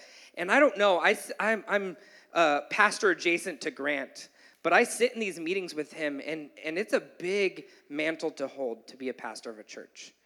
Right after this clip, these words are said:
And, and that's a big deal, and these men don't take it lightly. And so, first of all, I just wanna thank you for that, 'cause that's, that's fifty-four years of pastoring that he's been doing that.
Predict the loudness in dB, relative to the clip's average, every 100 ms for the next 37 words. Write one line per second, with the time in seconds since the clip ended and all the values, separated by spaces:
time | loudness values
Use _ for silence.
0 | _ _ _ _ _ _ -8 -4 -4 -2
1 | -4 0 0 -2 -6 -8 -10 -12 -8 -4
2 | -2 -2 -6 -8 -8 -6 -4 -4 -2 -4
3 | -4 -10 -12 -12 -10 -10 -10 -12 -20 -20
4 | _ _ _ _ _ -6 -4 2 4 4
5 | 4 6 6 4 2 2 2 -2 -4 2
6 | 2 2 -4 -8 -6 -8 -6 -8 -8 -4
7 | -4 -4 -2 -2 -2 -4 -2 -2 -2 -6
8 | -2 -2 0 0 0 -2 -10 -6 -6 -6
9 | -6 -6 -10 _ -20 _ 0 0 0 -2
10 | -2 0 0 0 -4 -4 -4